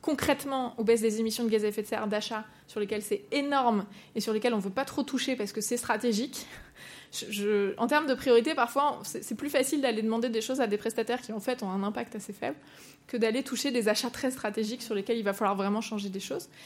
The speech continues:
Mais par contre, il y a des choses qui sont, euh, qui sont faisables en termes de mesures et,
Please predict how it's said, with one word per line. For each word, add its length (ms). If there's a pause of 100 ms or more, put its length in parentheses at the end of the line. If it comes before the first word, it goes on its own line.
(160)
Mais 60
par 120
contre, 160
il 40
y 20
a 20
des 80
choses 240
qui 140
sont, 280
euh, 160
qui 120
sont 120
faisables 360
en 80
termes 180
de 100
mesures 440
et, 180